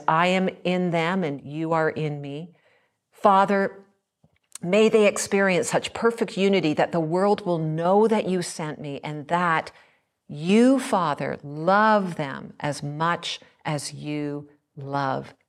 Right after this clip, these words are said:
me. Wow. I mean, I miss this. I miss this for so many years in my life. I'm like, "Yeah, God loves me." You know, the little song, "Jesus loves me." Like, "Yeah, I believe it. I believe it."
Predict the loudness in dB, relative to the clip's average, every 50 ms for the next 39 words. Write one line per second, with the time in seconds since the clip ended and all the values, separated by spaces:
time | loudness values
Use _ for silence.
0 | _ _ _ _ _ -16 -14 -12 -10 -10 -8 -8 -8 -8 -8 -10 -12 -16 _ _
1 | _ _ _ _ _ _ _ _ _ _ _ _ _ _ -18 -14 -12 -8 -6 -4
2 | -2 0 0 0 0 0 0 -2 -4 -8 -14 -20 _ _ _ _ _ 0 2 4
3 | 4 4 4 4 2 0 0 2 2 2 2 4 4 4 2 2 0 -2 -4 -2
4 | 0 2 2 0 0 -2 -2 0 2 2 4 4 4 4 4 2 2 2 2 2
5 | 2 2 0 -2 -2 -2 0 2 2 4 4 4 4 4 4 4 4 4 4 4
6 | 4 4 4 4 4 4 2 2 0 0 0 0 0 0 0 -2 0 0 2 2
7 | 2 2 2 2 2 2 2 0 0 0 2 2 2 2 0 2 2 2 2 2
8 | 2 2 2 2 2 2 0 -2 -2 0 0 0 -2 -2 0 0 0 0 0 0
9 | 0 0 0 0 0 2 2 4 4 2 2 2 2 2 2 2 2 2 0 0
10 | 2 0 2 2 0 0